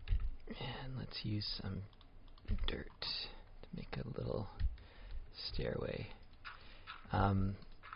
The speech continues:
now, I am also one of these,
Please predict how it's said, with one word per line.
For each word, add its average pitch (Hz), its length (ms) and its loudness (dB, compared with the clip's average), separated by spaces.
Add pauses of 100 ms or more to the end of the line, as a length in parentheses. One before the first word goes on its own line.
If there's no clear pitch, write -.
(300)
now, 107 300 10 (840)
I - 260 4 (140)
am 110 300 6 (100)
also 110 560 8 (1400)
one 113 160 10
of 107 80 10
these, 104 220 6